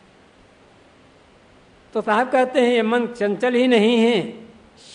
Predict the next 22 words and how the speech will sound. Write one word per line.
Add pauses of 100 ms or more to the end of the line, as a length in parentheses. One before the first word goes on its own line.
चोर
भी
है। (1800)
चुपके
से (540)
जीव
के
साथ
मिलकर
इसके,
इसके
ज्ञान
धन
की
चोरी
कर
लेता
है। (840)
ई
मन
शुद्ध
ठगहार।